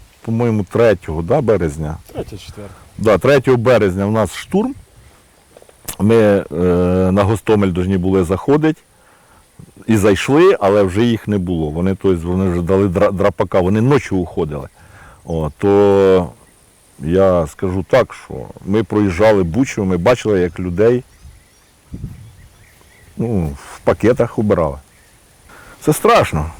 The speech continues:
Speaker 1: Страшно. І людей таких, що вони не несуть ніякої загрози ні,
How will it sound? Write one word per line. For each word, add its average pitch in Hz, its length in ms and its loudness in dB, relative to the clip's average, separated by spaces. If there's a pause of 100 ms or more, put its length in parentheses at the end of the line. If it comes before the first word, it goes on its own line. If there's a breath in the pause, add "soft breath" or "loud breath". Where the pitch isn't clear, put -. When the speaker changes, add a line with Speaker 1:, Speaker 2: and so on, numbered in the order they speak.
(640 loud breath)
Speaker 1:
Страшно. 92 480 -2 (220)
І 95 80 -4
людей 101 600 2
таких, 131 360 0
що 113 260 2
вони 113 360 4 (480 loud breath)
не 107 160 4
несуть 120 400 2
ніякої 117 440 2
загрози 104 580 2
ні, 117 460 2